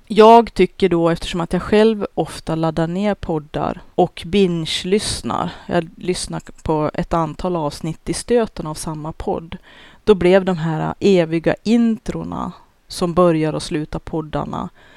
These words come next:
väldigt, väldigt, väldigt tjatiga och nötiga. Och nu vet jag att de allra flesta lyssnar kanske mer strömmande och när ett avsnitt har precis kommit ut och inte kanske laddar ner i den omfattningen som jag gör med mina poddar. För jag vill sträcklyssna.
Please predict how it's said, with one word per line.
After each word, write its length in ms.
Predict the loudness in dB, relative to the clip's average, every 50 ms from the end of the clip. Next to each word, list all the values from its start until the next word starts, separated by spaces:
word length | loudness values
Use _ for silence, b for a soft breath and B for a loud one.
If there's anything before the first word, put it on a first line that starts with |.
| b b
väldigt, 640 | -14 -4 0 4 4 4 4 2 0 -4 -6 -6 -8
väldigt, 640 | -6 -2 0 0 0 0 -2 -6 -6 -8 -8 -8 -10
väldigt 760 | -8 -2 0 0 0 0 -2 -6 -6 -2 -2 -2 -2 -2 -8
tjatiga 640 | -12 -8 -8 -8 -8 -10 -10 -8 -8 -6 -4 -4 -4
och 100 | -6 -6
nötiga. 720 | -8 -10 -10 -12 -14 _ -10 -8 -6 -6 -6 -6 -6 -8 B B B B B B B B B B -4
Och 100 | 0 2
nu 100 | 2 6
vet 260 | 8 8 6 6 6
jag 60 | 2
att 60 | 0
de 120 | 0 -2 -2
allra 160 | -2 -2 -2
flesta 420 | -2 -4 -6 -6 -4 -4 -2 -2
lyssnar 340 | -2 -2 -4 -6 -8 -10 -10
kanske 280 | -8 -8 -8 -8 -8 -8
mer 140 | -8 -8 -8
strömmande 760 | -6 -2 0 2 2 2 0 0 0 0 0 0 0 0 0
och 140 | -2 -2 -2
när 120 | -4 -6
ett 140 | -6 -6 -6
avsnitt 400 | -6 -6 -6 -8 -8 -8 -6 -8
har 80 | -10
precis 380 | -8 -8 -10 -8 -8 -8 -8 -8
kommit 360 | -8 -8 -8 -8 -8 -8 -6
ut 340 | -4 -4 -4 -6 -6 -6 -6
och 60 | -6
inte 260 | -6 -8 -8 -10 -10
kanske 300 | -8 -8 -8 -8 -8 -8
laddar 320 | -6 -4 -4 -4 -4 -4 -6
ner 260 | -6 -6 -4 -4 -4
i 60 | -4
den 200 | -4 -4 -6 -6
omfattningen 720 | -8 -10 -12 -14 -14 -14 -14 -12 -12 -10 -10 -8 -10 -10 -10
som 200 | -10 -10 -8 -6
jag 200 | -4 -2 -2 -2
gör 160 | -2 -2 -2
med 140 | -4 -4 -6
mina 220 | -6 -6 -8 -6
poddar. 460 | -4 -2 -2 -2 0 0 0 0 -2 0
För 120 | 2 4
jag 80 | 4 4
vill 120 | 4 2
sträcklyssna. 920 | 0 -2 -4 -4 -4 -6 -6 -6 -4 -2 -2 -2 -4 -6 -6 -6 -6 -8 -8